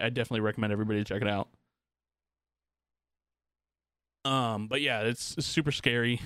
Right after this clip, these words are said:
Um, doesn't make sense that Tua saying it's a back injury. I mean, I can sort of guess, like,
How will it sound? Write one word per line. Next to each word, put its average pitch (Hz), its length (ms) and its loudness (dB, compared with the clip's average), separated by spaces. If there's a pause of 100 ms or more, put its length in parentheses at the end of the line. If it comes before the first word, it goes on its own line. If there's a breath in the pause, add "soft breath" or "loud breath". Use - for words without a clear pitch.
(200 loud breath)
Um, 107 420 0 (340 loud breath)
doesn't 123 180 0
make 123 120 2
sense 120 200 -2
that 120 100 0
Tua 123 300 2
saying 113 440 0
it's - 140 -8
a 113 60 -6
back 113 280 0
injury. 117 360 2
I - 20 2
mean, 123 140 2
I 127 80 0
can 135 220 -2
sort 151 200 2
of 143 80 -4
guess, 131 280 0
like, 120 180 -2